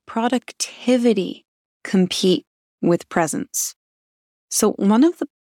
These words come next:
biggest things that gets between us and being present parents is this overemphasis on productivity,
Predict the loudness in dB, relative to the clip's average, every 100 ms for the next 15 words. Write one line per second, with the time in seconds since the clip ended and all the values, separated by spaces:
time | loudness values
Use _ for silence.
0 | _ _ 2 2 0 -2 -4 -2 -4 -4
1 | -4 -4 -6 -8 -8 -2 0 0 -2 -2
2 | -4 0 0 2 0 0 -2 -4 -4 -8
3 | -6 -6 -6 -4 -4 -2 -2 -2 0 0
4 | 0 -2 -4 -4 -2 -2 -2 -2 -4 -4
5 | -6 -6 -4 -2 -2 -2 -6